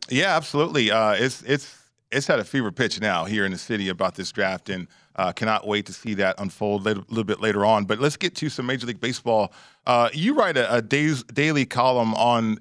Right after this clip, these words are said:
uh, V sin dot com. Uh, you gotta be a subscriber, but you, you put out some excellent data. And I love to read it because it reads as a diary, as you,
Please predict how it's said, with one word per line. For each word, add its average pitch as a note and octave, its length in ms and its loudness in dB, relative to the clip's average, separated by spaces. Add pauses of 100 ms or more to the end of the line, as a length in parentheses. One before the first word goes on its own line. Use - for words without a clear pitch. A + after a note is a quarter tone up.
(140)
uh, A2 180 2
V A#2+ 180 -4
sin A#2+ 220 -4
dot G#2 240 2
com. D#2+ 300 -4 (400)
Uh, G2+ 60 2
you G#2 80 -2
gotta A#2+ 180 0
be C3 140 0
a - 20 0
subscriber, G#2 560 -2
but F#2+ 260 0
you, A#2 140 -4
you B2+ 160 -4
put B2 220 0
out G2 180 0
some F#2+ 220 -12
excellent A#2+ 400 -4
data. G#2+ 360 0 (280)
And C3 100 -2
I C3+ 120 2
love G3 240 0
to D#3 100 2
read D#3 200 2
it C3 120 0
because B2+ 340 0
it B2 240 -2
reads D#3+ 240 0
as C3+ 140 2
a A#2+ 60 2
diary, A2+ 500 0
as A#2 160 -2
you, A#2+ 240 -2